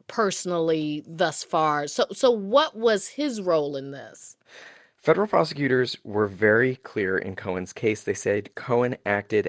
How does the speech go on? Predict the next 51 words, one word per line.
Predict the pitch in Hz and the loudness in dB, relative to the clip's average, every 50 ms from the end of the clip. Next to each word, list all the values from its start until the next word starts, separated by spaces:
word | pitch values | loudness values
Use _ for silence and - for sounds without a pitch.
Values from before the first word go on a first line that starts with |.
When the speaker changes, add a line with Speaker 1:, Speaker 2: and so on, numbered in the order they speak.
| - _ - | -4 _ -4
Speaker 2:
at | 101 101 - | -6 -4 -4
the | - 107 | -4 -2
direction | - - 107 107 110 110 - - - 113 107 - - | -2 0 2 2 2 2 0 -4 -6 -4 -4 -4 -6
of | 101 92 - - | -8 -8 -6 -6
individual | 117 117 123 117 127 110 110 107 92 - 107 98 104 101 101 92 | -4 -2 0 0 -2 0 -2 -4 -4 -4 -2 0 2 2 0 0
one, | 87 87 95 98 92 85 - - 117 - _ _ _ _ - | -4 -2 -2 0 0 -2 -4 -6 -10 -12 _ _ _ _ -12
a | - | -12
person | - - - 117 113 - 117 110 | -4 0 2 2 2 2 -2 -2
who | 120 110 | -2 0
they | 110 110 | 0 0
did | 98 98 127 135 | 2 2 2 2
not | 143 151 160 170 - | 2 2 0 0 0
name, | - 123 120 117 120 135 | 0 0 0 0 0 0
but | 131 127 120 | 0 -2 0
who | 127 | 0
was | 123 135 127 | -2 -2 0
very | - 156 160 170 160 | 0 2 2 2 0
clearly | 156 - - 139 135 127 131 123 | 0 0 0 0 2 0 -2 -4
Trump. | - - - 127 110 - - - - - - - _ _ - | -4 -6 -6 -6 -6 -8 -10 -16 -20 -20 -20 -20 _ _ -2
And | 117 120 117 | -2 -2 -2
Cohen | - 147 143 151 151 151 143 - - | 0 0 0 0 0 -2 -4 -2 2
later | 123 131 131 139 | 2 4 4 2
described | 139 120 131 - - - 135 147 147 131 110 135 | 0 -2 -2 -2 0 2 2 2 2 2 0 -4
being | 120 113 117 120 131 123 | -6 -4 -2 -2 -2 -2
repaid | 107 123 139 139 - 143 147 165 170 135 104 | -4 -4 -4 -4 -4 -4 -2 0 -2 -2 0
by | - 101 104 120 | 2 2 2 2
the | 135 160 - | 2 0 0
president | - - 165 151 120 110 107 104 - | 0 0 0 0 0 0 -2 -2 -2
in | - 117 120 | -2 -2 0
installments, | 131 143 139 - - - 131 147 147 127 - - - - | 0 -2 -2 -2 -2 0 0 0 0 -2 -4 -6 -6 -6
checks | - - - 139 - - | -2 -2 -2 -2 -2 -4
with | - 143 143 | -8 -10 -10
Trump's | - - 147 139 139 - | -8 -8 -6 -4 -4 -2
signature | - - 165 196 180 147 - - - 82 | -2 -2 -2 -4 -6 -8 -8 -8 -6 -6
on | 78 - | -6 -8
them. | 55 - - - - - - - - - - - _ _ _ _ _ | -8 -10 -12 -12 -16 -20 -20 -20 -20 -20 -20 -20 _ _ _ _ _
But | - 127 147 | -4 -4 -2
the | 147 139 | -2 0
Justice | - 165 185 - - 180 - | 2 2 2 2 0 -2 -4
Department | - - - 143 - - 123 - - - | -4 -4 -6 -4 -4 -2 -4 -4 -6 -8
has | 113 113 107 107 | -6 -4 -4 -4
a | 117 | -4
policy | 113 - 95 98 101 98 - 110 107 | -4 -4 -4 -4 -4 -4 -4 -4 -4
of | 101 95 | -4 -4
not | 101 98 101 98 101 - - | -4 -2 -2 -2 -2 -4 -6
pursuing | - 123 107 - - 98 92 98 98 - - | -8 -8 -8 -6 -4 -6 -6 -6 -8 -10 -10
indictments | - 92 - 113 117 143 - - 104 80 78 - - | -12 -2 2 2 2 2 2 -2 -4 -4 -4 -6 -6
against | - 104 - 95 90 - - | -4 -4 -4 -4 -4 -4 -6
a | 98 | -4
sitting | - - - - 95 92 | -4 -4 -4 -4 -6 -8
president, | - - 87 87 - 92 98 - | -6 -6 -6 -4 -4 -4 -6 -6